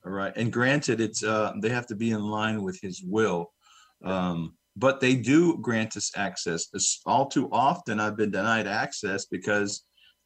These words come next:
I wasn't utilizing my keys, you know? I, I, I, I wasn't binding Satan in the, in the situation I was in. Uh, small things, I'm not that tech savvy. Um,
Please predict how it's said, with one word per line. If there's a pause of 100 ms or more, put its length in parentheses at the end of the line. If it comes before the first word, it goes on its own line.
I
wasn't
utilizing
my
keys,
you
know? (140)
I, (120)
I, (140)
I, (160)
I
wasn't
binding
Satan
in
the, (460)
in
the
situation
I
was
in. (440)
Uh,
small
things,
I'm
not
that (420)
tech
savvy. (200)
Um,